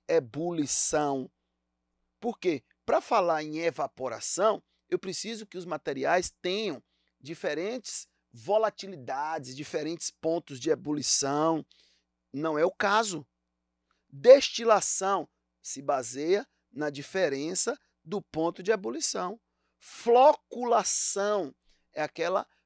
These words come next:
propriedade onde há a formação de flocos.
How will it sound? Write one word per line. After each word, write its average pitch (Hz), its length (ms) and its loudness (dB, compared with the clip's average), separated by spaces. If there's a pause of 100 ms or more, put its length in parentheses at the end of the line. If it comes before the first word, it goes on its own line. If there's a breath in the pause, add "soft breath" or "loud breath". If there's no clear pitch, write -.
(120)
propriedade 165 840 -2 (320)
onde 185 280 -2
há 185 100 10
a 175 40 0
formação 185 640 -2
de 202 140 -8
flocos. - 1000 4